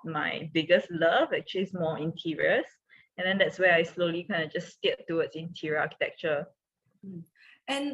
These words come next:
Speaker 2: uh, I understand that you, after the, uh, Polytechnic, you went to Curtin University to
Speaker 1: Yeah.
Speaker 2: do your degree. Um,
Speaker 1: Yeah, I did,
Speaker 2: I
Speaker 1: but I did it locally though.
Speaker 2: Okay, I see.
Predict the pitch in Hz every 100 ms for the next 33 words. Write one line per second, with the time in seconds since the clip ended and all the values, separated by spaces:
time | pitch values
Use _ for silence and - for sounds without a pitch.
0 | - 226 233 233 269 330 370 403 415 247
1 | 208 220 214 220 240 247 - 277 214 208
2 | 190 185 185 180 - 196 180 180 170 202
3 | 220 226 - 202 - 190 196 214 226 -
4 | 175 170 170 190 180 208 202 202 202 _
5 | _ 180 175 165 170 170 - 175 180 -
6 | 175 170 165 160 220 202 160 165 - 160
7 | 170 165 - _ _ - 202 202 254 226
8 | 214 208 - 247 302 494 285 196 190 190
9 | 190 185 131 104 _ _ _ _ _ _
10 | 202 208 202 208 185 170 - 185